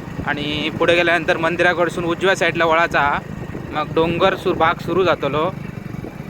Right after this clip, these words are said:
बापरे, आता ह्या चिखलासून गाडी काढूची आहे, बघूया आधी कशी वळता काय. तर मित्रांनो, अ,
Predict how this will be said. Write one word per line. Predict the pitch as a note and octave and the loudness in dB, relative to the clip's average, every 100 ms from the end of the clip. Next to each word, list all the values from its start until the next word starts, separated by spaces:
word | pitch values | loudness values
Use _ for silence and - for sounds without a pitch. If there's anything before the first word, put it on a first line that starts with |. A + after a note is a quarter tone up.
| - - - - - | -12 -12 -10 -10 -4
बापरे, | C3+ C3 B2+ | -2 0 0
आता | A#2+ B2+ | 0 0
ह्या | C#3 | -2
चिखलासून | D#3+ D#3 E3 E3 D#3 | -2 0 0 0 2
गाडी | D3 D#3 | 2 2
काढूची | D3 D3 C#3+ C#3+ | 2 0 -2 -2
आहे, | B2 | 0
बघूया | C3 C3 A#2+ | -2 0 -2
आधी | A#2+ | -4
कशी | B2 B2 | -6 -2
वळता | B2+ B2+ B2+ | -2 0 -2
काय. | A2+ A#2+ C3 - - - - - - - - - - - - - - - - - - - - - - - - | -2 -4 -6 -10 -12 -10 -10 -10 -10 -12 -16 -20 -18 -18 -18 -20 -20 -20 -20 -20 -20 -20 -18 -18 -18 -8 -4
तर | C#3+ | -2
मित्रांनो, | D3 D3+ D3+ D#3 E3 | -2 -2 -2 0 -4
अ, | E3 - D3 C#3+ C#3+ | -6 -8 -6 -4 -4